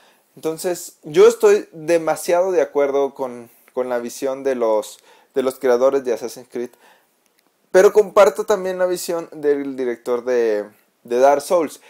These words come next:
que mucha gente teme un juego difícil en esta época. Es tristísimo ver eso, porque en la época del Nintendo, Super Nintendo, estábamos acostumbrados a batallar una y otra y otra y otra vez con el mismo juego hasta que podíamos vencerlo.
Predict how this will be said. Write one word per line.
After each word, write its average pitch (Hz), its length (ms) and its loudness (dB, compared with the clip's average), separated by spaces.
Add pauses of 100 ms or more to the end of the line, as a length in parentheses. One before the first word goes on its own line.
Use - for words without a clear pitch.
(320)
que 151 540 -2 (1600)
mucha 196 360 -4
gente 185 300 -8
teme 180 440 0
un 151 100 -6
juego 147 260 2
difícil 131 440 -6
en 117 120 -14
esta 113 260 -8
época. - 420 -8
Es 156 400 -2 (400)
tristísimo 175 840 -4
ver 135 160 0
eso, 123 300 -6
porque 127 280 -8
en 127 60 -12
la 131 80 -6
época 156 280 -6
del 147 80 -8
Nintendo, 131 440 -4
Super 127 240 -12
Nintendo, 127 460 -8 (320)
estábamos 175 360 0
acostumbrados 139 580 -4
a 151 40 -6
batallar 123 500 -4
una 147 400 -8
y 135 100 -6
otra 127 320 -2
y 123 120 -6
otra 123 240 -6
y 120 80 -6
otra 120 240 -2
vez 117 160 -4
con 123 160 -10
el 117 60 -14
mismo 123 200 -10
juego 123 240 -6
hasta 127 180 -6
que - 100 -12
podíamos 147 640 0
vencerlo. 113 560 -8